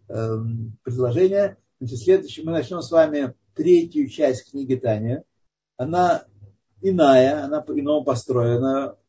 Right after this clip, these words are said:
так сказать, э, вот. Только что сила в ней тоже заключена большая – и много нового мы тоже из нее узнаем.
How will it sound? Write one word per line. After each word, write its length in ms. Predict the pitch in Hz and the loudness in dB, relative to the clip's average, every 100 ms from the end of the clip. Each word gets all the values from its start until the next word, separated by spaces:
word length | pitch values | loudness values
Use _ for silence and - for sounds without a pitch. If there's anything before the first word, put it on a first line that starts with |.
| _ _ | _ _
так 180 | 110 110 | -16 -14
сказать, 260 | - 110 107 | -14 -16 -16
э, 320 | 107 120 117 | -12 -8 -6
вот. 500 | 117 117 123 110 - _ _ _ - 113 | -6 -4 -2 -2 -6 _ _ _ -12 -4
Только 220 | 143 151 123 | -2 0 -2
что 120 | 131 | -4
сила 440 | - - 254 185 | -2 4 6 8
в 40 | 151 | 8
ней 120 | 131 | 6
тоже 280 | 123 196 175 | 6 4 4
заключена 400 | 151 - 156 156 | -4 -4 -2 0
большая – 680 | 131 117 - 175 220 214 - _ _ _ 156 | 0 -2 2 6 6 6 -2 _ _ _ -2
и 140 | 165 | -2
много 440 | 147 160 170 160 147 | -2 -2 0 0 0
нового 420 | 170 190 180 165 | 2 4 4 0
мы 120 | 147 | -6
тоже 400 | - 170 151 156 | -4 -2 -2 -4
из 220 | 131 117 | -4 -6
нее 440 | 127 131 139 135 117 | -2 0 0 0 -8
узнаем. 680 | 127 110 120 113 110 101 | -10 -4 0 0 0 -6